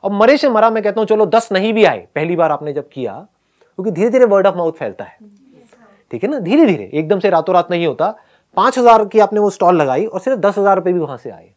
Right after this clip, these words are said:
पाँच हज़ार भी आए, जितना लगाया उतना भी आ गया, और आप लगाते जा रहे हो, लगाते जा रहे हो, तो धीरे धीरे काम अपने आप ही बढ़ जाएगा, जब word of mouth spread होगा,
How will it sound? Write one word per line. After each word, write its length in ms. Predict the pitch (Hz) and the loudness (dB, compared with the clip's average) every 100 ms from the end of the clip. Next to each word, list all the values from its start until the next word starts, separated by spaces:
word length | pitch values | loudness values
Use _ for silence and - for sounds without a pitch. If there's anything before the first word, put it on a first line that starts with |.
| _ _ _ - | _ _ _ -4
पाँच 220 | 240 294 | -2 0
हज़ार 260 | 247 220 190 | 4 4 4
भी 100 | 160 | 0
आए, 220 | 90 92 _ _ _ _ _ _ | -6 -16 _ _ _ _ _ _
जितना 220 | 190 254 | -6 0
लगाया 340 | 226 185 202 240 | 4 4 4 4
उतना 280 | 202 254 240 | 4 4 4
भी 100 | 226 | 6
आ 140 | 143 | 4
गया, 160 | 113 107 | 0 -6
और 180 | 165 | 2
आप 160 | 220 214 | 2 4
लगाते 360 | 190 196 214 214 | 4 6 6 4
जा 120 | 151 | 2
रहे 120 | 156 | 0
हो, 40 | |
लगाते 300 | 165 147 180 | 0 0 0
जा 120 | 156 117 | -2 -4
रहे 120 | 117 | -10
हो, 80 | - _ 214 | -14 _ -6
तो 60 | |
धीरे 160 | 165 185 | -4 0
धीरे 160 | 190 | 0
काम 200 | 190 175 | 0 -2
अपने 180 | 170 160 | -4 -4
आप 80 | 160 | -4
ही 60 | 147 | -4
बढ़ 140 | 104 | -8
जाएगा, 320 | 92 85 101 _ _ _ - | -12 -18 -20 _ _ _ -4
जब 100 | 156 | 2
word 180 | 151 170 | 4 4
of 80 | 160 | 2
mouth 260 | 143 - | -2 -8
spread 240 | 110 98 80 | -14 -16 -18
होगा, 200 | - | -20